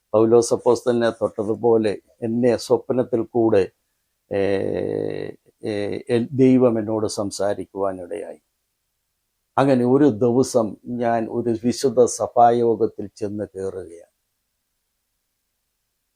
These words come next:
മുളക്കുട്ടി അന്ന് സൗദി അറേബ്യയിൽ ജോലി ചെയ്തുകൊണ്ടിരിക്കുക. അവൾ ബോംബെ,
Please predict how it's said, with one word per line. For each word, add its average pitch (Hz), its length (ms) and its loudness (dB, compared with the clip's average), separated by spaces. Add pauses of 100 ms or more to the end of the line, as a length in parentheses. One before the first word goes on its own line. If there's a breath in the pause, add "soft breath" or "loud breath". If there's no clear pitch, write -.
(140)
മുളക്കുട്ടി 147 400 4
അന്ന് 135 160 4 (140)
സൗദി 131 320 4
അറേബ്യയിൽ 131 460 4
ജോലി 120 300 2
ചെയ്തുകൊണ്ടിരിക്കുക. 98 800 -6 (480)
അവൾ 107 120 -8 (120)
ബോംബെ, 113 260 4